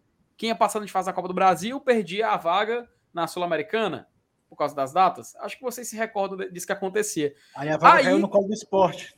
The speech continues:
Speaker 1: a vaga caiu no colo do Sport, que tinha
Speaker 2: Deu
Speaker 1: sido
Speaker 2: Sport e
Speaker 1: rebaixado.
Speaker 2: Náutico.
Speaker 1: Aí deu o Sport e Náutico. O Náutico, a expectativa era fazer o jogo internacional depois de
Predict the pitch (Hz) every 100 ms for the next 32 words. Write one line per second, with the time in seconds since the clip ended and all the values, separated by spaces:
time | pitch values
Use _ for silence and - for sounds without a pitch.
0 | _ - - 185 302 349 - 269 254 285
1 | - - 254 247 277 - - - 208 214
2 | 226 - 330 - 143 170 180 247 202 190
3 | 220 202 185 - - - - _ _ _
4 | _ _ _ - 208 349 202 254 349 285
5 | - 240 285 - 381 311 240 196 - 277
6 | 220 269 285 233 220 - 247 - 180 202
7 | 196 226 180 175 185 226 190 156 175 226
8 | 220 185 208 233 - 220 214 214 220 202
9 | 247 247 247 233 339